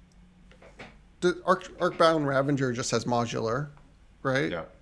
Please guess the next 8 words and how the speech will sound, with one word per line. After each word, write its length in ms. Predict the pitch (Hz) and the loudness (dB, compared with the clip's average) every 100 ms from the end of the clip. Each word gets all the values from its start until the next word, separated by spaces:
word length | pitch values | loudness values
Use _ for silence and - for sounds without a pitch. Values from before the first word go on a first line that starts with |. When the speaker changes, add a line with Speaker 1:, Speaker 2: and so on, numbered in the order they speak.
| - - | -20 -6
Speaker 1:
And 540 | 151 139 131 131 127 - - | 0 2 2 0 -2 -6 -12
sig-, 280 | - 147 139 165 | -4 -4 -2 -2
it 60 | |
was 180 | 135 123 | 0 0
Sigil 300 | - 147 151 | -2 2 2
Pest, 680 | - 143 139 135 - - - - | 2 2 2 2 -2 -12 -14 -6
it 160 | 147 143 | -4 0
was, 920 | 143 123 123 120 117 117 120 - | 0 0 0 0 0 -4 -8 -12